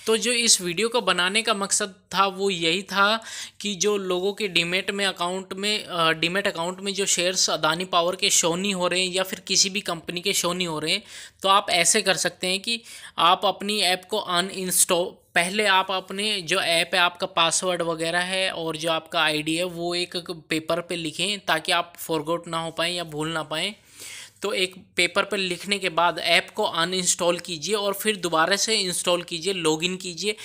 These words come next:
फिर आपकी जो ऐप है वो ठीक ढंग से चल जाएगी और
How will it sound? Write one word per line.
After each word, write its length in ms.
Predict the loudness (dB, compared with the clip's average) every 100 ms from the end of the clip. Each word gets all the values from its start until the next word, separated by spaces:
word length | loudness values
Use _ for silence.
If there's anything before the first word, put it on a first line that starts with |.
| -14 -14 -2
फिर 220 | 2 4
आपकी 340 | 4 2 -2
जो 140 | 0 2
ऐप 320 | 4 4 4
है 120 | 2
वो 260 | 2 -2 -2
ठीक 280 | -2 -2 0
ढंग 140 | 0
से 160 | -2 0
चल 260 | 0 0
जाएगी 480 | 0 0 -2 -6 -10 -14 -18 -18 -6
और 320 | 0 2 4